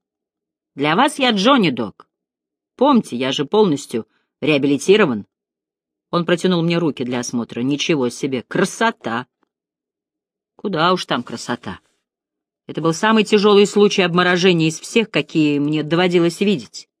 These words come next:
А видел я их немало, в Корее и позже. Руки были бело-жёлтые и омертвевшие. Естественная кожа исчезла под массой волдырей, и по сравнению с немногими тёплыми точками на его руках я понял, что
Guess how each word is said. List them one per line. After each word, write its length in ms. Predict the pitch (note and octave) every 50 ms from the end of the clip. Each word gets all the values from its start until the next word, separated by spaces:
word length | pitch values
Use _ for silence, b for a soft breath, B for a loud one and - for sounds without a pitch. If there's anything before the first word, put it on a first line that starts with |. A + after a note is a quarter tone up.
| _ _ _ _ _ - - - - _ _
А 140 | - F3+ A3+
видел 360 | C4 F4+ G4+ D4+ G#3+ D#3+ B2+
я 160 | A#2 A#2 A2+ A2
их 140 | G#2 - -
немало, 480 | F3 A#3 C4+ C4+ C#4+ B3 D3 A2 - - _ _ _ _ _ _ _ _ _
в 80 | _ -
Корее 440 | - D#3 D3+ D#3+ G3+ C4+ A#3+ D#3 C3
и 40 | -
позже. 460 | - - D#3 F#3 F3 - A#2 G#2 - _ _ _ _ _ _ _ _ B B B B B B
Руки 240 | F3+ G#3 G#3 - G3+
были 200 | G3+ G#3 G3 F3+
бело-жёлтые 880 | E3+ F#3+ G3+ F#3 F3+ F3+ E3+ D#3+ G3+ A#3+ A3+ F3 - _ - C3 B2+
и 40 | C3
омертвевшие. 960 | C3+ C#3 D3+ D3+ - - E3 D#3+ E3+ D#3 - - - - - A2 G2+ F#2 - _ _ _ _ _ _ _ _ _ _ _ _ _
Естественная 540 | - F#3 - - D#4+ D4+ - - C4+ C#4 C#4
кожа 240 | C#4 C#4 C#4 A#3+ B3
исчезла 600 | - - A#3+ - - - - C4+ C4 F3 D#3+ C#3
под 220 | - - D3+ D#3+
массой 420 | D#3+ E3+ D#3 C3+ - - - D3+ C#3+
волдырей, 540 | C#3 D#3 D#3 D#3 E3 D#3+ D3+ C#3+ C3 A2 b b b b b b b b b
и 80 | D#3 D3
по 80 | F3+
сравнению 420 | E3 - F#3+ F#3+ G#3 A3+ A3+ A3 G#3
с 80 | -
немногими 440 | A3 G#3+ A3 A#3 A3 G3 G#3 G3+ F#3+
тёплыми 420 | - - A3 G3+ G#3 F#3+ F#3+ G3
точками 480 | F#3+ - - B3 A#3+ - - - D#3 D3+
на 100 | C#3+ C#3+
его 180 | C#3+ C3+ C#3+ C#3+
руках 280 | D3 C#3+ - C3+ - -
я 100 | C#3+ C#3
понял, 240 | - F#3 E3+ D#3+ D3
что 320 | - - - D3+ C#3+ -